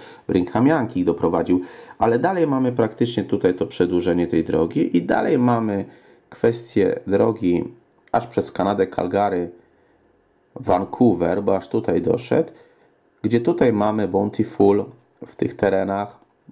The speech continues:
i też mamy dosyć duże skupiska mormońskie. Odnośnie tutaj nie będę robił jakichś tam wywodów tej Kanady i czegoś na siłę udowadniał, bo, e, nie ma co udowadniać tak naprawdę na siłę, jeśli chodzi o kwestie kanadyjskie. Natomiast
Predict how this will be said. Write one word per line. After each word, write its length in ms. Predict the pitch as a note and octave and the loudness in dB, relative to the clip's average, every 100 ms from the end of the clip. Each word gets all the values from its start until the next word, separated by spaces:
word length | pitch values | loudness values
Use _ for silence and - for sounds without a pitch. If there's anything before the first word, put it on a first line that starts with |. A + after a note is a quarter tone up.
| _ - _ _ - _ _ - _ | _ -20 _ _ -20 _ _ -20 _
i 100 | G2+ | 0
też 220 | F2+ F2+ F2+ | 0 0 0
mamy 360 | E2+ E2 D#2 - - - _ | 0 0 -4 -8 -20 -20 _
dosyć 280 | - - D#2+ | -4 0 2
duże 340 | F2 E2 E2 E2+ - _ - | 2 2 0 -2 -10 _ -14
skupiska 640 | - - C#3 E2+ - - | -4 -2 0 -2 -2 -2
mormońskie. 1000 | E2 E2 E2 D#2 - - - - - - - | 0 0 0 -2 -4 -8 -4 -2 0 -2 0
Odnośnie 400 | - - - C#3+ | 0 0 0 -2
tutaj 320 | F#3 F3+ D3 | 0 0 2
nie 140 | C#3 | 2
będę 580 | C#3 C#3+ C3+ B2+ B2 A#2+ | 2 2 2 2 2 2
robił 200 | B2+ B2 | 0 2
jakichś 320 | A#2+ A2+ A2 | 2 0 -4
tam 180 | - G#2 | -2 0
wywodów 460 | G#2 G#2 D#3 B2 - | 0 2 2 0 0
tej 180 | F2 E2+ | -2 -2
Kanady 680 | - F2 B2+ D#3 F2 F2 E2+ - - - - | -2 0 0 0 0 -2 -4 -14 -20 -20 -8
i 100 | G2+ | -2
czegoś 400 | - A#2 A2 - | 0 2 0 0
na 120 | G2+ | -4
siłę 320 | - C3 A#2 | -2 2 4
udowadniał, 680 | G2 G2 F#2+ A2 B2+ A#2 G#2 | 4 2 2 0 -2 -2 -2
bo, 300 | F#2+ G2 F#2+ - - - - | 0 0 -2 -10 -20 -20 -4
e, 280 | F2+ F2+ F#2 | -2 2 2
nie 180 | G#2 G#2+ | 4 2
ma 160 | G#2+ | 0
co 200 | - F#3 | 0 2
udowadniać 600 | B2+ F#2 F2 F2 F2 E2 | 4 2 0 -2 -4 -4
tak 180 | - E2 | -4 -4
naprawdę 460 | F2 - E2+ F2 F2 | -4 -2 -2 -2 -2
na 140 | E2+ | -2
siłę, 340 | - - E2+ | -2 0 2
jeśli 220 | F2 - - | 2 0 -2
chodzi 280 | - F#2 | 0 0
o 40 | F2 | 0
kwestie 400 | - A2 - E2+ | 0 -2 0 -2
kanadyjskie. 600 | - F2+ E2+ F2 - - | -2 -2 0 0 0 -2
Natomiast 420 | A#2 - D#3 - | 0 2 2 0